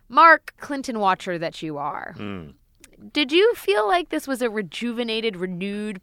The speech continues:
Speaker 1: progressive Hillary Clinton message, or more of the same?
Speaker 2: No. I think the takeaway from the speech is that she said she was gonna be very aggressive and actually prosecuting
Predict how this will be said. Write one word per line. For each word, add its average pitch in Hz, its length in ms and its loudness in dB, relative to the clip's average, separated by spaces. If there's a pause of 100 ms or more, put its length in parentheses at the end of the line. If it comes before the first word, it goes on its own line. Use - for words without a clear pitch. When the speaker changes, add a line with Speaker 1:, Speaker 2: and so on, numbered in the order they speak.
Speaker 1:
progressive 175 760 -8
Hillary 170 380 -10
Clinton 170 340 -12
message, 175 280 -10
or 170 60 -6
more 147 160 -12
of - 80 -18
the - 80 -20
same? - 300 -20 (160)
Speaker 2:
No. 143 640 2 (180)
I 156 140 2
think 214 220 -4
the 156 60 -18
takeaway 151 400 2
from 127 140 -6
the 113 60 -6
speech - 340 -10
is 82 80 -16
that 90 160 -10
she - 120 -10
said 90 260 -6
she - 80 -12
was 80 80 -10
gonna 82 120 -10
be 78 100 -8
very 87 220 0
aggressive 87 540 -4 (480)
and 92 380 -2
actually 98 340 -6
prosecuting 80 800 -4